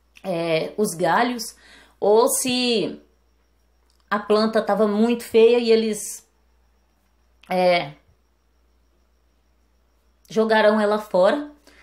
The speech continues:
mas não estava plantada, eram só galhos. Eu trouxe e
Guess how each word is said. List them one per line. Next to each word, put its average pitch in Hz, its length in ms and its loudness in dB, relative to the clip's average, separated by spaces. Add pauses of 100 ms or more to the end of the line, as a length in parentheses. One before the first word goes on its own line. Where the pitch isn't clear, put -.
(180)
mas 190 760 -4 (140)
não 233 180 0
estava 247 320 0
plantada, 233 760 0 (1600)
eram 185 240 -4
só 226 240 0
galhos. 214 600 0 (420)
Eu 302 240 0
trouxe 285 500 0
e 262 640 -2